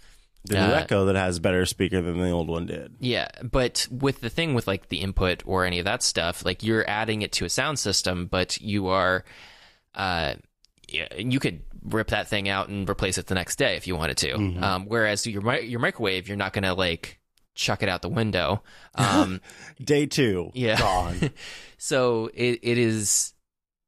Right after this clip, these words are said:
Speaker 2: it is, it is interesting to see them build in for that. Um, the, the other weird product is the, uh, the Echo Auto. Um,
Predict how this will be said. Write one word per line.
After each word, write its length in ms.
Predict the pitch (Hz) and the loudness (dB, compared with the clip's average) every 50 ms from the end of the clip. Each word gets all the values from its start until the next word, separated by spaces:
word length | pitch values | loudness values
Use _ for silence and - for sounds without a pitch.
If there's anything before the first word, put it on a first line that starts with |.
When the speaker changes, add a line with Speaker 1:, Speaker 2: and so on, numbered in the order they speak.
| _ | _
Speaker 2:
it 140 | - 120 120 | -4 0 0
is, 260 | 120 120 107 107 107 - | 2 2 0 0 -2 -2
it 140 | - 123 113 | 0 2 2
is 140 | 110 101 | 2 2
interesting 500 | 101 101 117 - - 113 - - 104 98 | 2 0 0 0 0 0 0 0 -2 -2
to 160 | 92 - - 92 | 0 0 0 0
see 160 | - - 107 | 2 2 2
them 180 | 90 90 92 | 0 0 0
build 220 | 90 92 90 90 90 | 0 2 2 2 2
in 160 | 82 85 87 | 0 -2 -4
for 160 | - - 87 | -4 -2 -2
that. 240 | 82 65 52 50 - - - - - - - _ - | -2 -2 -4 -4 -6 -10 -16 -20 -20 -20 -20 _ -4
Um, 580 | 98 98 90 85 85 85 78 - - 78 - - _ _ _ _ _ _ _ _ - - - | -2 0 0 0 0 -2 -4 -8 -12 -18 -20 -20 _ _ _ _ _ _ _ _ -20 -20 -16
the, 280 | 95 117 135 120 120 | -6 -4 -2 -2 -2
the 220 | 117 131 135 156 180 | -2 -2 -2 0 0
other 340 | 208 220 185 143 107 73 - 67 - | 2 2 2 2 0 -2 -6 -10 -4
weird 300 | - 123 120 117 110 - | 0 2 2 2 2 0
product 580 | - 110 107 104 95 95 - - - - - - _ | 0 0 2 2 0 0 -2 -4 -6 -6 -6 -8 _
is 360 | - 165 110 104 98 95 95 | -6 -2 0 0 0 -2 -4
the, 600 | - - 101 95 92 92 87 87 87 87 87 92 - _ _ _ - 50 - - - - _ _ _ _ - | -4 -2 0 2 4 4 4 4 4 2 0 -2 -4 _ _ _ -20 -20 -20 -20 -20 -20 _ _ _ _ -4
uh, 600 | - 98 90 85 82 82 85 82 82 78 82 76 64 52 - - 71 - - - - | -2 0 0 0 0 2 2 2 2 0 -2 -4 -8 -12 -18 -20 -20 -20 -20 -6 -4
the 140 | - - | -2 0
Echo 280 | - 101 - 113 98 92 | 0 0 0 2 2 2
Auto. 580 | 67 60 76 92 98 101 117 143 175 190 196 - - - - - - _ _ _ _ _ _ - - | 0 0 0 0 0 2 0 0 0 -2 -6 -8 -12 -20 -20 -20 -20 _ _ _ _ _ _ -18 -8
Um, 540 | - 120 101 98 95 95 92 92 95 92 87 | -4 -2 0 2 2 2 2 0 -2 -4 -6